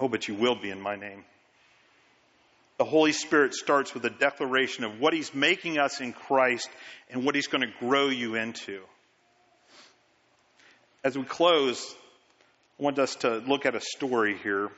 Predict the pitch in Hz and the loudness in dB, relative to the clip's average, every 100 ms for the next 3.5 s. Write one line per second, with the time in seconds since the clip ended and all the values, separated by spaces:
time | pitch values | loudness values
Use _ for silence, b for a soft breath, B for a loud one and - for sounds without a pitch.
0 | - 113 117 113 104 101 - - - 110 | -10 -6 -2 0 0 -2 -8 -8 -2 -2
1 | 107 - _ b b b b 117 160 156 | -2 -10 _ b b b b 0 0 0
2 | 131 156 151 147 - 120 131 139 135 131 | 0 0 2 0 -2 2 4 4 2 2
3 | 127 123 - 98 | 2 2 -4 -10